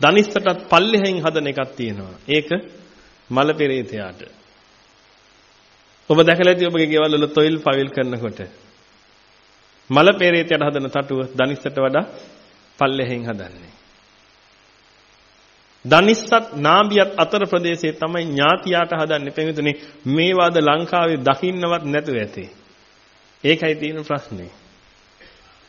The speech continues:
ආන්න ඒක හදලා, ඒක සාමාන්‍යයෙන් ගිහිල්ලා තියන්නේ, පින්විතනි, වැසිකිලි වලක් ගාව. හීතල වෙලා යන්නේ නැද්ද ඔබට ඇඟ?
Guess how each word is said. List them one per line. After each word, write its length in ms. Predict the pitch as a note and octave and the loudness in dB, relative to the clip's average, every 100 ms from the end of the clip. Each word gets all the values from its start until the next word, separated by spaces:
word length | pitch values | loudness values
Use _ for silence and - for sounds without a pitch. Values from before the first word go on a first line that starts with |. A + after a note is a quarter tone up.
| _ _ _ _ - | _ _ _ _ 2
ආන්න 360 | E3 G#3+ B3+ B3 | 6 8 6 4
ඒක 180 | A#3+ | 4
හදලා, 480 | A3 F3 G3+ D#3 G#2 G#2 | 4 4 4 2 0 -2
ඒක 200 | E3+ G#3+ A3 | 2 2 4
සාමාන්‍යයෙන් 600 | F3 F#3+ G3+ G3 F#3 F3 | 2 2 2 -2 -4 -2
ගිහිල්ලා 300 | F#3 F#3+ - | 0 -2 -4
තියන්නේ, 420 | E3+ F#3+ F#3 E3 | -2 -2 -2 -6
පින්විතනි, 440 | D3+ F3+ G3 F3+ | -6 -6 -6 -4
වැසිකිලි 420 | D#3+ E3 F3 E3+ D3+ | -4 -4 -8 -8 -4
වලක් 280 | C3+ B2 G#2+ | -4 -4 -6
ගාව. 280 | G#2 G2 F#2+ F#2+ - _ _ _ _ _ _ _ _ _ _ _ _ _ _ _ _ _ _ _ _ _ _ | -10 -10 -14 -20 -20 _ _ _ _ _ _ _ _ _ _ _ _ _ _ _ _ _ _ _ _ _ _
හීතල 380 | - D3 D3 D3 | -6 -4 -2 -4
වෙලා 280 | C#3 C3+ B2+ | -2 -2 -2
යන්නේ 200 | C3 C3 | -2 -6
නැද්ද 200 | D3+ A#2+ | -6 -4
ඔබට 260 | A2 G2+ | -6 -6
ඇඟ? 500 | A2+ A2+ G2 - - | -10 -10 -12 -16 -20